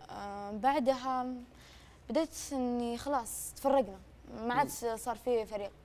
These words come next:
Speaker 1: قلت ليش ما أصير نشطة اجتماعية، وإنه شو أصير عضو في الجمعيات؟
Speaker 2: مم.
Speaker 1: سو صرت في
Speaker 2: تدعمين
Speaker 1: جمعيات.
Speaker 2: جمعيات بفلوس ولا بس؟
Speaker 1: إي، أكيد.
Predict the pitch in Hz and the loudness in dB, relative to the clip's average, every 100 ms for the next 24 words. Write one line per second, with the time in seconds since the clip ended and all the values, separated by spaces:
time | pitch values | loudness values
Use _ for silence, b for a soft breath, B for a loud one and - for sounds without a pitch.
0 | B B B B B B - 240 339 - | B B B B B B -6 -4 -4 -4
1 | 339 330 330 359 330 320 294 285 - 254 | 0 2 2 0 -2 0 0 -2 -6 -6
2 | - 254 247 233 214 208 226 277 285 277 | -2 0 0 -4 -6 -6 -6 -4 -2 -2
3 | 269 269 254 247 240 254 - 302 302 370 | -2 -2 -4 -8 -12 -16 -12 -6 -2 0
4 | 294 240 240 254 226 214 208 208 214 262 | 0 0 2 4 4 2 -6 -6 -8 -10
5 | - - B B B - 147 123 - - | -14 -20 B B B -6 -6 -6 -16 -20
6 | - - 370 381 415 - 170 156 151 180 | -20 -12 -10 -6 -8 -2 -2 2 4 6
7 | 180 151 147 156 165 143 135 117 147 185 | 4 4 2 4 2 2 -6 -4 0 0
8 | 202 151 135 135 160 254 285 - 254 226 | 0 -4 -2 0 4 4 4 -2 -4 -4